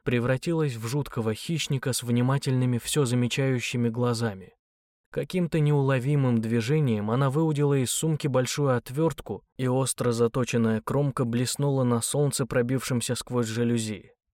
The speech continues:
«Тихо». Сжимая отвертку в руке, она скользнула в прихожую,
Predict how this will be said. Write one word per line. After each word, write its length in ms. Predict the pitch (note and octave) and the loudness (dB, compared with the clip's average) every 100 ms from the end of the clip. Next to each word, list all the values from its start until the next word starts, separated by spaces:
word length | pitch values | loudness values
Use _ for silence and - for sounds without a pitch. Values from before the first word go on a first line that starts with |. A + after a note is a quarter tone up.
| _ _ | _ _
«Тихо». 400 | - D3 B2 A#2 - _ _ _ _ _ - | -10 -8 -8 -10 -14 _ _ _ _ _ -8
Сжимая 640 | B2 A2 C3 C#3+ D3+ C#3+ | -6 -2 0 2 2 2
отвертку 520 | B2+ - C#3 A#2+ - A2 | 0 0 -2 -2 -4 -4
в 80 | |
руке, 360 | A2+ G#2+ D3 C#3+ - _ | -4 -4 -4 -4 -8 _
она 280 | - A#2 B2+ | -2 2 2
скользнула 560 | - C3+ A#2 B2 C3+ A#2 | 0 -2 0 2 2 2
в 100 | - | -2
прихожую, 680 | C#3 A#2 E3 C#3+ A2+ F2+ | -4 -4 -2 -2 -4 -8